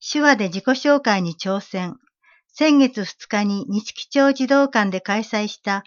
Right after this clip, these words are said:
手話教室での一コマ。二ページからは市の障害福祉の取り組みを特集します。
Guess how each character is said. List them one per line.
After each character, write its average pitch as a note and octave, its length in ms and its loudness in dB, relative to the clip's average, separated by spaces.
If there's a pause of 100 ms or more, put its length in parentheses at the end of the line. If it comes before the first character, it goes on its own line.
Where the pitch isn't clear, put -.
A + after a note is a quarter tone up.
(340)
手 A#3 100 -4
話 C#4 160 6
教 C#4+ 220 2
室 C4 220 -6
で F#3 80 -4
の E3+ 140 -4
一 G#3+ 220 -10
コ G3 140 -8
マ。 E3 180 -8 (580)
二 G#3 120 -4
ペ D#4 180 0
ー C#4+ 40 2
ジ B3 140 -6
か G3 140 -4
ら F3 120 -2
は E3+ 260 -6
市 - 220 -2
の G#3+ 200 4
障 C4 280 2
害 C4+ 180 6
福 C#4 200 -4
祉 B3 160 -4
の F#3 100 -2
取 G3 220 -6
り A3+ 60 -10
組 A#3 180 0
み A3+ 60 0
を A3+ 60 -2
特 G#3+ 220 -8
集 G#3+ 220 -6
し G#3 160 -10
ま G3 140 -6
す。 - 260 -20